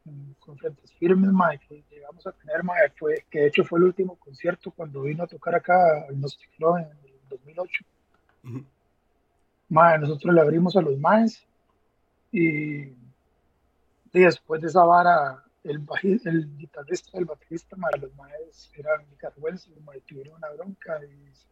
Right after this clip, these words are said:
Speaker 1: los maes se fueron para Nicaragua y de hasta ahí llegó la banda. Entonces nunca,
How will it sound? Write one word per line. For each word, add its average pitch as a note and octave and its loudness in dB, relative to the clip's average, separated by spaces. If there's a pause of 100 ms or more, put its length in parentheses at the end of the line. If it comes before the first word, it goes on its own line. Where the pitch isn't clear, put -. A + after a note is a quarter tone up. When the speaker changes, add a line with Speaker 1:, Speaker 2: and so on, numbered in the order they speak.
(140)
Speaker 1:
los D3 -12
maes - -20
se - -20
fueron E3 -20
para C#3+ -14
Nicaragua E3 0 (1160)
y D3+ -6
de F3 2
hasta C#3 -2
ahí C#3+ -4
llegó D3+ 0
la D3 4
banda. C#3+ -4 (1700)
Entonces C#3+ -12
nunca, D3+ -2